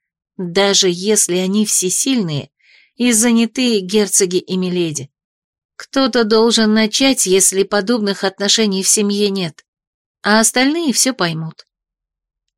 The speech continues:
Мысли о Максимилиане Дарвиге девушка упрямо отгоняла прочь, иначе становилось страшно и больно. Пришла неожиданная мысль о том, как хорошо, что Макс уехал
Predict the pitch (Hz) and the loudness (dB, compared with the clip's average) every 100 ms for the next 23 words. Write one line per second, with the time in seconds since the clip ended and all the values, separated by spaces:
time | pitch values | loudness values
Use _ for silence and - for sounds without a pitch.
0 | _ _ _ _ - 208 240 247 - 220 | _ _ _ _ -2 2 4 2 2 2
1 | - 208 214 214 - 214 220 226 214 214 | 0 0 0 2 0 2 2 4 2 2
2 | 202 240 214 190 196 185 214 208 - 214 | 0 0 0 0 -2 2 2 2 0 -2
3 | 214 233 262 220 165 175 180 190 185 180 | 0 0 0 2 0 -2 -2 -2 -2 -4
4 | 190 196 165 - _ _ _ _ _ 208 | -2 -4 -4 -8 _ _ _ _ _ -2
5 | 190 190 190 208 208 190 180 190 196 185 | 0 0 0 0 0 -2 0 2 2 2
6 | - 175 175 - 196 202 202 262 196 135 | 0 -2 0 0 -2 -4 -2 -2 -2 -6
7 | - _ _ _ _ _ _ 233 240 240 | -12 _ _ _ _ _ _ 2 2 2
8 | 240 233 220 220 214 220 208 202 196 196 | 4 4 4 4 4 2 2 2 2 2
9 | 233 294 - 170 165 247 240 202 190 - | 0 0 0 -2 -2 -2 -2 0 -4 -2
10 | 180 185 - 285 - 180 190 233 226 - | -2 0 -2 -2 -4 -4 0 0 0 0
11 | 185 233 214 208 | 0 0 0 0